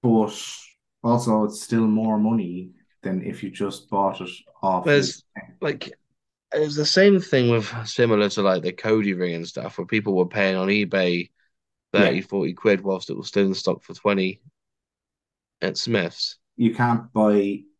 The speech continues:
Speaker 1: in Sm-, fr-, off Smith's, or not always can you buy from Smith's on continental Europe, because I may or may not have managed to sell a few of them that I did not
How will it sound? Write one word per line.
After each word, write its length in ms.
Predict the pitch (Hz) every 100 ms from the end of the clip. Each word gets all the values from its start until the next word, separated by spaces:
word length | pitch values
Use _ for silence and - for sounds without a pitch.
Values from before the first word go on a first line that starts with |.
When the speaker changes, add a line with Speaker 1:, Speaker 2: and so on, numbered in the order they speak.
| _
Speaker 1:
in 280 | 107 101 95
Sm-, 640 | - - - - 101 92 -
fr-, 240 | - 110
off 260 | 113 117 -
Smith's, 420 | - 113 104 -
or 200 | 107 104
not 160 | 120 123
always 520 | 127 123 90 87 - -
can 160 | 104
you 80 | 95
buy 180 | 95 98
from 180 | 98 95
Smith's 400 | - 95 87 - _ -
on 180 | 90 -
continental 580 | - 101 98 90 87 82
Europe, 340 | 80 76 - _ _ _ _ _ -
because 180 | 90
I 140 | 98 98
may 200 | 98 107
or 80 | 98
may 180 | 95
not 280 | 92 87 85 _ -
have 120 | 90
managed 280 | 95 95 90
to 80 | 87
sell 260 | - 87
a 60 | 85
few 220 | 90 87
of 60 | 85
them 180 | 87 - _ _
that 140 | 92 90
I 200 | 85 85
did 220 | - 110
not 260 | 92 85